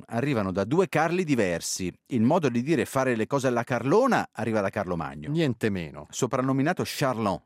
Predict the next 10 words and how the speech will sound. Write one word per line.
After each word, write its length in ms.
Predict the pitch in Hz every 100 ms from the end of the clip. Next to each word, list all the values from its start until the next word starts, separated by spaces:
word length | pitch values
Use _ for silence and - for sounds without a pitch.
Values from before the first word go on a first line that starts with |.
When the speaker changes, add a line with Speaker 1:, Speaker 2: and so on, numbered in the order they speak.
| -
Speaker 1:
che 100 | 90
nei 140 | 90
tardi 280 | - 123 107
poemi 280 | 107 123 117
cavallereschi 680 | 104 107 156 147 196 - 107 - - -
era 180 | 190
dipinto 400 | 151 - 247 180
come 160 | 123 113
un 140 | 123
sovrano 540 | 110 170 165 202 151